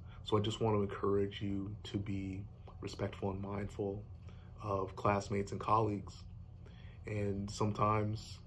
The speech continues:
this topic might come up in class. Just, again, be really mindful and understanding that folks have different perspectives, and we need to be here to support and care for one another.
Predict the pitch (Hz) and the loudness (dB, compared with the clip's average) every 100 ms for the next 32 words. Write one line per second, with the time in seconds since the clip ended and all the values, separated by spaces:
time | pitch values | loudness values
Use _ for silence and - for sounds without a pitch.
0 | - - - - - - - 107 113 110 | -14 -14 -12 -10 -4 -2 4 6 6 4
1 | 107 104 107 107 107 104 104 110 110 107 | 2 2 2 4 4 2 2 4 4 4
2 | 101 - - - - - - - - - | 0 -8 -12 -12 -14 -14 -14 -14 -16 -6
3 | 196 196 - - - - - 127 117 98 | -2 -2 -6 -14 -14 -14 -2 2 4 4
4 | 101 107 123 131 127 110 107 107 - 101 | 0 0 4 6 6 6 2 2 0 0
5 | 101 107 104 101 101 - 101 101 101 101 | 0 -2 -2 -2 -2 -2 -2 0 -2 -2
6 | - 101 - 101 92 98 101 104 95 - | 0 0 0 -2 0 0 -2 -4 -6 -4
7 | 101 - 101 101 - - - - 104 104 | -4 -2 -4 -4 -10 -14 -14 -4 0 2
8 | 101 101 104 98 98 101 104 - 98 101 | 2 2 0 2 0 0 -2 0 4 4
9 | 98 - - - - - - 98 98 98 | 4 -4 -14 -14 -12 -4 2 4 4 0
10 | 101 98 101 101 104 | 0 0 0 0 -4